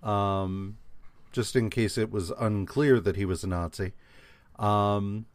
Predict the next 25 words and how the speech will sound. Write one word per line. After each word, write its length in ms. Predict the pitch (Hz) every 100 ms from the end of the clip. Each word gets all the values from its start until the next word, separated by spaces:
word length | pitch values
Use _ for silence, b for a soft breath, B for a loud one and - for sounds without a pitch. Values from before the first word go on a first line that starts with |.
| -
stuntman 600 | - - 165 170 147 143
gets 200 | 123 127
shot 260 | - 131 123
in 80 | 117
the 60 |
middle 260 | 117 117 113
of 120 | 104
filming, 640 | - 123 123 120 120 120 127
and 280 | 120 110 98
so 180 | 120 107
Captain 460 | - 120 - 113
America 580 | 110 107 110 - 110 123
agrees 640 | 110 90 104 110 101 - -
to 320 | - 107 98
replace 540 | 90 90 - 110 123 -
him 180 | 180 226 - _ _ - _ _ _ - -
so 240 | - 127 101
that 160 | 101
they 140 | 110 101
can 220 | 104 95 -
keep 240 | 113 -
filming, 400 | 127 123 120 117 B B B B
because, 340 | 127 127 127 98
by 340 | - 160 156
gosh, 500 | - 139 135 131 -